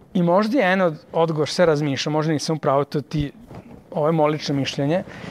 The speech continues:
Ja mislim da Izaja ima teret. Ima teret za narod kome prorokuje. Iz tog tereta,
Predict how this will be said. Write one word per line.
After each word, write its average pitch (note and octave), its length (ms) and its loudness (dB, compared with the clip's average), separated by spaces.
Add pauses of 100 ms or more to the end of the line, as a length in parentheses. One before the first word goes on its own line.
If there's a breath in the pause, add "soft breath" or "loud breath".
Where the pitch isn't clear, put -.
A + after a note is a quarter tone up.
(360 loud breath)
Ja D3 80 0
mislim A3+ 380 2
da D#3 180 6 (800)
Izaja D#3+ 260 2
ima G3 180 2
teret. C3 560 -2 (840 loud breath)
Ima F#3+ 180 0
teret E3 640 0
za D3+ 220 0
narod D3 580 0 (180)
kome D3 240 -2
prorokuje. C#3+ 800 -2 (800 loud breath)
Iz D#3 220 -4
tog - 240 2 (100)
tereta, E3 680 2